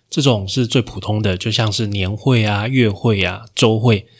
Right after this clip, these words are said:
这种是固定的，反正就是时间到我们就开一下。那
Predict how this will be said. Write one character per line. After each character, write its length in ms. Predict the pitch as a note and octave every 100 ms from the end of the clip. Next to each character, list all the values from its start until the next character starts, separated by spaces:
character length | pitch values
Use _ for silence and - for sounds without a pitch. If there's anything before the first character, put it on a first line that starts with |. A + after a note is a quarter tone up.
| - _
这 120 | G3
种 200 | D#3+ G2
是 140 | F#2+ C3
固 380 | - E3+ A#2+
定 200 | A2+ C3+
的， 120 | G2 F2+
反 160 | G2
正 120 | A2
就 100 | A#2
是 140 | A2+ A#2+
时 220 | - G2+
间 240 | - A2
到 180 | A2+ G#2
我 160 | G2+ F2+
们 160 | F2+ F#2
就 340 | A#2 F#2+ - -
开 180 | - G#2
一 140 | F#2+
下。 280 | - G#2+ - _ _ _ _ -
那 480 | C#3 B2 G#2+ G2